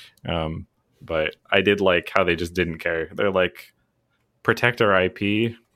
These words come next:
Nah, not really. Like, just throw a bunch of, like, random nonsense skins and references and crap in it.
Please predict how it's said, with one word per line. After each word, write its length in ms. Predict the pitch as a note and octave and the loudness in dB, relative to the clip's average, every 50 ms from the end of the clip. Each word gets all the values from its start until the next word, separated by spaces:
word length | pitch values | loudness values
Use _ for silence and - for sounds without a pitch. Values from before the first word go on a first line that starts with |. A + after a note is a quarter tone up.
| _ | _
Nah, 440 | E2 E2+ E2 D#2+ D#2+ E2 D#2+ E2 E2 | -8 -6 -4 -4 -2 -2 -2 -2 -4
not 180 | E2 E2+ - - | -4 -6 -6 -6
really. 240 | D#2+ D#2 D#2+ D#2 | -6 -6 -6 -4
Like, 160 | F2 F#2 F#2 F#2 | -2 -2 -2 0
just 320 | A#2 A2+ - - - - _ _ | -2 -2 -4 -6 -10 -14 _ _
throw 400 | - - G#2+ G2 F#2+ F#2 F#2+ F#2+ | -10 -2 0 2 4 4 4 4
a 80 | F#2 | 4
bunch 260 | F2+ F2+ F2 E2+ E2 | 4 2 2 0 -2
of, 120 | F#2+ F2+ E2+ | -4 -4 -4
like, 200 | E2 D#2 D#2 - - | -4 -4 -4 -6 -8
random 640 | F#2+ F2 F2+ F2 F2 F2+ F2+ E2+ F2+ F2 E2+ D#2+ | -6 -4 0 2 2 2 2 0 -2 -2 -2 -4
nonsense 640 | D#2+ E2 D#2+ E2 E2+ D#2+ - - F2 E2+ E2+ E2+ - - | -4 -4 -4 -6 -6 -8 -8 -8 -8 -8 -6 -8 -8 -10
skins 480 | - - - E2+ E2+ E2+ E2 D#2+ D#2 | -10 -4 -2 0 0 0 -2 -4 -6
and 100 | D#2+ D2 D#2 | -8 -6 -4
references 540 | D#2 D#2 - - D#2+ D#2 - E2+ E2+ D#2+ D#2+ | -4 -4 -4 -6 -10 -8 -6 -6 -6 -6 -8
and 120 | E2 D#2 | -10 -10
crap 320 | - - D#2+ D#2+ D#2+ - E2+ | -6 -4 -4 -4 -4 -6 -8
in 80 | E2 | -8
it. 160 | E2 E2 - | -8 -10 -10